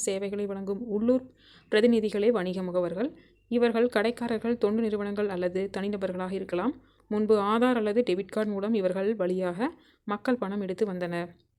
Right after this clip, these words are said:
புதிய அமைப்பில் ஒவ்வொரு பி சி மையத்திற்கும் ஒரு யூ பி ஐ கியூ ஆர் குறியீடு வழங்கப்படும். வாடிக்கையாளர்கள் தங்கள் மொபைலில் உள்ள யூ பி ஐ செயலி மூலம் குறியீட்டை ஸ்கேன் செய்து தேவையான தொகையை பணமாக பெறலாம்.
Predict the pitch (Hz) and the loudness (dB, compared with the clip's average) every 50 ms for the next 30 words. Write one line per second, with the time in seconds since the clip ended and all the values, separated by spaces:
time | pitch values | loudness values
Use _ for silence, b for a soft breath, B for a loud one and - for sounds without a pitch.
0 | _ _ _ _ _ _ _ _ - _ 262 269 269 285 269 247 233 226 226 240 | _ _ _ _ _ _ _ _ -4 _ 2 2 4 4 4 4 4 2 2 2
1 | 240 233 202 196 196 226 240 240 208 202 202 196 - 202 196 185 185 185 185 - | 2 2 2 4 4 4 4 4 2 0 -4 -4 -6 -6 -6 -4 -6 -6 -8 -8
2 | - - - 220 226 247 226 196 185 185 185 190 190 B B B B B - 233 | -10 -4 -2 -2 -2 0 -2 -2 0 0 0 -2 -4 B B B B B 0 0
3 | 262 254 262 262 254 254 247 247 226 220 220 214 214 - - 185 185 185 185 185 | 0 2 4 4 4 4 4 2 2 2 2 2 0 -2 -8 -8 -4 -4 2 2
4 | 214 226 190 180 170 170 170 170 185 240 302 - - - 185 180 190 208 - 220 | 2 2 2 -2 -4 -4 -2 0 0 0 0 -2 -4 -4 -2 -2 -2 -2 0 0
5 | 214 202 202 196 196 214 202 - 190 190 190 190 190 185 185 196 202 202 202 202 | 0 0 0 -2 -2 -4 -4 -4 -6 -4 -4 -4 -6 -4 -4 -4 -4 -4 -4 -4
6 | 190 196 196 196 190 196 196 196 208 202 202 196 196 196 185 185 190 190 185 180 | -4 -4 -4 -2 -2 -4 -4 -4 -2 0 0 0 0 -4 -6 -6 -4 -4 -4 -2
7 | 190 247 - B B B B B B B B B - 269 277 285 285 269 277 262 | -2 -2 -4 B B B B B B B B B 2 4 4 4 2 2 2 0
8 | 240 - - 208 208 214 220 - 214 214 220 247 240 214 196 185 190 190 190 202 | 0 0 -2 -4 -4 -2 -2 0 0 2 2 2 2 2 -2 -2 -2 -4 -4 -4
9 | 233 220 - 196 202 196 196 202 196 190 180 175 180 180 180 185 190 180 175 175 | -4 -4 -4 -4 -2 -2 -2 -2 -2 -4 -6 -6 -8 -8 -8 -8 -8 -8 -6 -4
10 | 190 247 | -4 -4